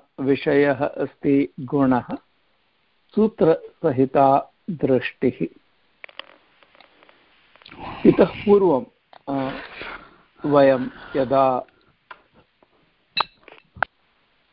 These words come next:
वयं, अ,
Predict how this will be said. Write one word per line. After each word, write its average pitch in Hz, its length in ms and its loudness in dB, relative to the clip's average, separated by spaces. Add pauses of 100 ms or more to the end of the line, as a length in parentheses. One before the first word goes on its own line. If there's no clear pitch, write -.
(1040)
वयं, 143 440 0 (1000)
अ, 139 300 -6